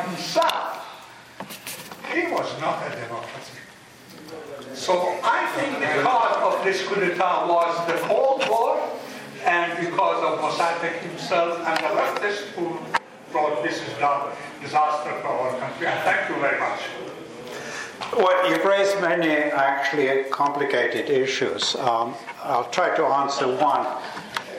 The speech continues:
Speaker 2: Is, is what you say, the event, how do you describe the event? Uh, one interpretation, of course, is it's a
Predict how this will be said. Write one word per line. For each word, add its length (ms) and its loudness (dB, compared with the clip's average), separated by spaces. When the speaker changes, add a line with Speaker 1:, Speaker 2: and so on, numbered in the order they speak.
Speaker 2:
Is, 380 2
is 320 2
what 260 4
you 100 2
say, 300 2
the 280 2
event, 540 4
how 280 2
do 80 2
you 120 2
describe 560 2
the 140 0
event? 520 -2
Uh, 260 2
one 340 4
interpretation, 1000 0
of 180 0
course, 480 0
is 380 2
it's 260 0
a 340 2